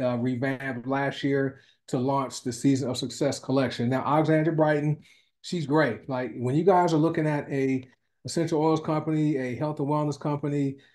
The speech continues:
you wanna make sure the, uh, formulator, right, is, uh, someone that is well respected and well known, okay, and, and also, um, is a good educator. That's why all of our products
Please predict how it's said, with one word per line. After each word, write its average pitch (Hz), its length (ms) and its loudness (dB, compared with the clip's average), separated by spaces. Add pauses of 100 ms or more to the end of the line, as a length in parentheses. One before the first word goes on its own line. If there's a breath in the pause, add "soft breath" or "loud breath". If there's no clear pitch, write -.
(200 loud breath)
you 160 80 -2
wanna 208 160 4
make 214 200 4
sure 135 520 2 (880)
the, 135 520 -4
uh, 127 280 -2
formulator, 131 880 -2 (340 soft breath)
right, 139 340 -2
is, 135 380 0
uh, 131 140 -4
someone 156 420 0
that 139 160 0
is 120 140 -6
well 139 240 0
respected 147 640 -4
and 127 160 -6
well 135 180 0
known, 123 480 -4
okay, 120 480 -2 (340 soft breath)
and, 127 480 -4 (360)
and 139 260 0
also, 139 840 2
um, 131 280 -2
is 143 160 0
a 147 80 0
good 147 340 0
educator. 139 720 -4 (100)
That's 135 260 -4
why 143 200 2
all 147 260 4
of 156 80 0
our 156 120 4
products 170 640 -2